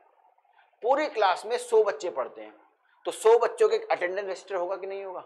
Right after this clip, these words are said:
होगा। लेकिन उनमें बदमाश जो बच्चे हैं, उनके नाम मास्टर जी ने अलग से लिख रखे हैं, वही Montrix record है।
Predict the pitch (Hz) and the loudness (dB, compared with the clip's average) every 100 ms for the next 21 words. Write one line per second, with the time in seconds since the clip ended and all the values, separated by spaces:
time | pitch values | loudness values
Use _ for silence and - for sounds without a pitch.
0 | - 110 104 107 - _ _ _ _ _ | -16 -14 -10 -10 -14 _ _ _ _ _
1 | _ - 175 240 262 254 226 254 180 175 | _ -2 6 6 6 -2 2 2 2 -2
2 | 156 180 247 233 190 175 - 165 151 180 | 0 0 0 0 -2 -2 -6 -6 -4 -4
3 | 190 - - 185 185 214 190 196 190 170 | -6 -16 -12 -8 -2 0 0 0 -2 -6
4 | - 165 165 208 - 160 - 175 131 113 | -6 -12 -8 -8 -4 -6 -6 -12 -12 -10
5 | - - 98 _ _ _ _ _ _ _ | -10 -12 -20 _ _ _ _ _ _ _
6 | _ _ _ _ - _ _ _ 139 190 | _ _ _ _ -20 _ _ _ 0 4
7 | 220 220 170 151 196 - 127 123 117 98 | 4 4 -2 -6 -10 -12 -14 -14 -12 -12
8 | 87 | -12